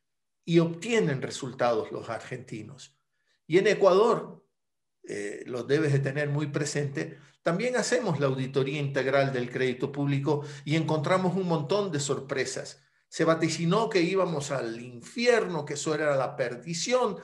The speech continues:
y se logró negociar, renegociar la deuda. Liberaron recursos,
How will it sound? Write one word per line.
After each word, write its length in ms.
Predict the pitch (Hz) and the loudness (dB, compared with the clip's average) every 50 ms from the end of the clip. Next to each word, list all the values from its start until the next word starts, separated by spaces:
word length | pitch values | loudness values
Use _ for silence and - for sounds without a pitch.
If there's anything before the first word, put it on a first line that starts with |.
| - - - - _ _ _ - | -16 -20 -20 -20 _ _ _ -8
y 160 | 196 180 170 | -4 -4 0
se 160 | - 180 175 | 2 2 4
logró 420 | 175 175 180 180 214 269 294 285 254 | 4 4 4 4 4 6 6 6 6
negociar, 840 | 208 165 139 135 131 - - 147 135 127 120 - - - - - _ - | 4 0 0 -2 -2 0 2 2 2 2 0 -2 -8 -12 -18 -20 _ -8
renegociar 640 | - 139 127 127 131 123 135 131 - - 151 147 143 | -6 -6 -4 -4 -2 -4 -4 -4 0 2 2 2 2
la 160 | 131 127 127 | 2 0 0
deuda. 420 | 127 127 120 113 107 110 110 - - | 2 0 0 0 -2 -4 -6 -6 -4
Liberaron 640 | 170 165 170 170 175 180 196 214 208 202 190 175 - | -2 0 4 4 4 6 4 4 2 0 -2 -2 -2
recursos, 920 | 165 151 139 139 - 226 254 262 202 - - - 101 - - - _ | -2 -4 -4 -4 -6 -6 -4 -4 -4 -4 -6 -6 -8 -10 -10 -18 _